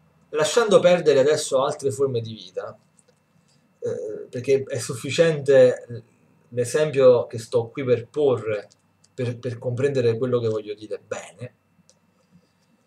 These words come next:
la variazione della grandezza avviene qui,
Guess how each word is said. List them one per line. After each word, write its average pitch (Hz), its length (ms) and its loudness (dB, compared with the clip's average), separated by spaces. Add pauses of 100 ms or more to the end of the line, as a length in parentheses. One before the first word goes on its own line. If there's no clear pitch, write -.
(580)
la 185 200 8
variazione 185 800 6
della 135 240 4
grandezza 123 960 -4 (1300)
avviene 120 480 -6
qui, - 340 -12